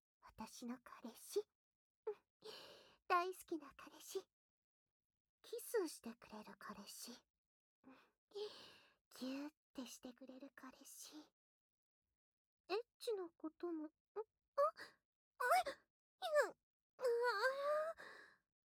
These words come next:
<laughs> 硬いやつだ。も、もう一つの、あんた。<laughs> わかってるよ。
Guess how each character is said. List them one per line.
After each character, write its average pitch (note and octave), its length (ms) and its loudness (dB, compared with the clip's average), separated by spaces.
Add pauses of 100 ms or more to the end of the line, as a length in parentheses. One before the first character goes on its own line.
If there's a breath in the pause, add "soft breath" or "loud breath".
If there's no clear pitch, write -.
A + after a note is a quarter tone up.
(320)
<laughs> A4+ 320 -4 (600)
硬 D4 480 -4
い E4+ 140 4
や F4 100 0 (160)
つ - 60 -14 (100)
だ。 G#4+ 80 -2 (1800)
も、 - 80 -16
も E4 680 4
う F#4 40 2
一 F#4 280 0
つ - 200 -4
の、 D#4 180 2 (680 loud breath)
あ C#4 140 -6
ん D4 60 -4
た。 - 340 -8 (1800)
<laughs> D#4+ 580 0 (920 loud breath)
わ G3 140 -6
か D4 160 0
っ D#4+ 60 0
て E4+ 160 2
る A3 140 -8
よ。 G#3+ 80 -8